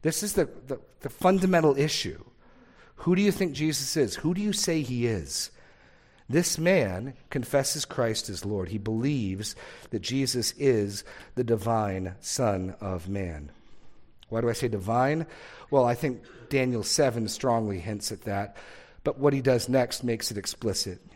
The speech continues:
What he does next makes it explicit. So, so the, the miracle of sight begins with divine initiative.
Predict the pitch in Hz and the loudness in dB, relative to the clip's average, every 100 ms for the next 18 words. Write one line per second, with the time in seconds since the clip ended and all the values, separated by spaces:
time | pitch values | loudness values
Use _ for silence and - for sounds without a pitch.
0 | - 113 110 117 107 117 113 - - - | -16 -8 -4 -2 -2 -2 -4 -6 -12 -16
1 | - - 113 - 101 - - 104 110 95 | -20 -6 -4 -4 -8 -10 -6 -6 -4 0
2 | 151 123 - - - - - _ - - | 4 4 2 -16 -20 -20 -20 _ -20 -20
3 | - - - - 135 120 104 - - - | -20 -20 -12 -2 0 0 -2 -6 -18 -18
4 | - - - - _ - - - 117 147 | -18 -18 -20 -20 _ -20 -20 -4 2 6
5 | 175 190 175 156 143 - 151 160 139 127 | 10 10 8 6 6 6 6 4 2 2
6 | 151 160 151 143 139 131 127 123 120 113 | 2 2 0 -2 0 2 2 2 2 0
7 | 104 104 120 | -2 -6 -6